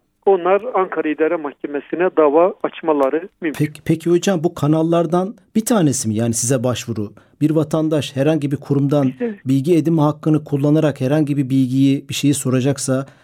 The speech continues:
Speaker 2: siz kanallardan bir tane misiniz yoksa başka kanallarda var
Speaker 1: Şöyle
Speaker 2: mı?
Speaker 1: diyelim efendim, evet, yani o tabi biraz eksik kaldı. Şimdi bu bütün kamu kurumları birinci kademedir. Yani belediyeler, valilikler, belediyeler, bakanlıklar vesaire buraya başvurur kişi.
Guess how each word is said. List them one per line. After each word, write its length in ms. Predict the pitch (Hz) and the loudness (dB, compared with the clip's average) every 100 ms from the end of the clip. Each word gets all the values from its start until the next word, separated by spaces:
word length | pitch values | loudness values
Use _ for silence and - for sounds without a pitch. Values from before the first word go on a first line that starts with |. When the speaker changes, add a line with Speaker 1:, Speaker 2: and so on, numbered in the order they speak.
| _ | _
Speaker 2:
siz 160 | - 151 | -8 -4
kanallardan 640 | 151 147 147 151 147 165 | 0 2 2 0 0 0
bir 80 | 180 | 0
tane 240 | 185 151 123 | 0 2 0
misiniz 280 | - 220 | -2 -2
yoksa 220 | 165 - 147 | -2 0 0
başka 240 | 147 - | -2 -4
kanallarda 480 | 147 139 135 131 131 | -2 0 0 -2 -2
var 40 | |
Speaker 1:
Şöyle 160 | 123 - | -2 0
Speaker 2:
mı? 60 | |
Speaker 1:
diyelim 280 | 196 190 165 | 2 2 2
efendim, 360 | 165 170 151 180 | 0 2 0 2
evet, 320 | 214 185 175 | 4 4 4
yani 220 | 165 160 165 | 2 2 -2
o 100 | 151 | -2
tabi 220 | 170 147 | -2 0
biraz 260 | 160 147 | 0 0
eksik 320 | 175 - 190 - | -4 -6 -10 -2
kaldı. 280 | 156 160 214 - | -2 -2 -6 -4
Şimdi 260 | 226 226 | -2 0
bu 180 | 247 262 - _ _ 165 | 0 -2 -6 _ _ -12
bütün 300 | - 262 247 | -2 -2 0
kamu 340 | - 247 226 | -2 -2 -2
kurumları 560 | - 220 202 208 233 214 | 0 0 4 2 2 -2
birinci 300 | 190 180 214 | -6 -6 -4
kademedir. 680 | 170 143 135 127 - - _ _ _ _ 175 | -2 -2 -2 -6 -10 -20 _ _ _ _ -2
Yani 220 | 185 190 | 0 2
belediyeler, 720 | 196 190 190 190 190 196 196 | 2 0 -2 -2 0 0 -2
valilikler, 920 | 170 165 170 185 190 - 196 196 196 | -2 -2 -2 -4 -8 -6 -2 0 -2
belediyeler, 640 | 143 139 156 180 185 185 190 - | -4 -4 -4 -4 -2 -2 -4 -6
bakanlıklar 800 | - - 175 185 _ 185 190 160 | -8 -10 -10 -14 _ -2 -2 -4
vesaire 540 | 156 - 190 196 202 - _ _ - | -6 0 2 2 0 -4 _ _ -6
buraya 280 | 190 240 214 | 0 2 2
başvurur 420 | 208 - - 214 | -2 -6 -14 -16
kişi. 440 | _ - - 214 | _ -20 -12 -12